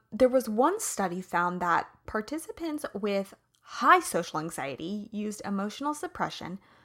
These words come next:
more frequently and experienced a fewer positive emotions and positive social events. What? No? Are you following me?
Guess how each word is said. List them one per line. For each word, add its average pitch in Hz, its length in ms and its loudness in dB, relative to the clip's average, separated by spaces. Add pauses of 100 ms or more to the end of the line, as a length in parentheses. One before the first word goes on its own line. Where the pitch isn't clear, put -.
(240)
more 214 260 6
frequently 285 560 -4 (240)
and 214 100 -4
experienced 247 920 0
a - 800 -4
fewer 254 500 6 (120)
positive 190 520 0
emotions 185 640 -2
and 196 120 -4
positive 175 440 2
social 165 400 -4
events. - 640 2 (1500)
What? 190 640 4 (1200)
No? 269 540 8 (800)
Are 240 60 0
you 240 100 4
following 165 320 6
me? - 200 -10